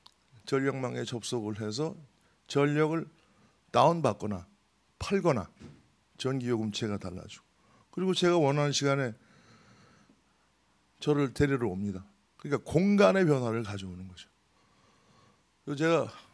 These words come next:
어제 그린 수소 포럼 때문에 제주도를 다녀왔는데, 제주도가 전기차가 보급이 막 되니까 주유소가 이제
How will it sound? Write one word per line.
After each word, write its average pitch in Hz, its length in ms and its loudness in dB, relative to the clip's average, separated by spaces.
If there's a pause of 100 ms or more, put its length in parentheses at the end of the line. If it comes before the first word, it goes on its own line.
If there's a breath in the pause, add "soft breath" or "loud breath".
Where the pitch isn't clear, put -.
(180 loud breath)
어제 151 480 -2
그린 165 280 -6
수소 156 280 -4
포럼 156 300 -2
때문에 151 220 2
제주도를 139 520 4
다녀왔는데, 131 440 -6
제주도가 160 560 -2
전기차가 151 580 -4
보급이 131 340 -4
막 - 340 -8
되니까 131 460 -6
주유소가 156 640 -2
이제 107 280 -6